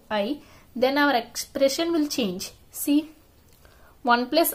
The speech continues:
I power n is equal to I naught plus I one I. In place of x we are writing I,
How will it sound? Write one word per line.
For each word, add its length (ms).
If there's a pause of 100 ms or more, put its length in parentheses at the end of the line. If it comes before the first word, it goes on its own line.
I 380
power 320
n 180 (240)
is 180
equal 360
to 240 (560)
I 180
naught 380
plus 320 (360)
I 220
one 280 (460)
I. 360 (240)
In 160
place 220
of 120
x 200
we 100
are 120
writing 360
I, 320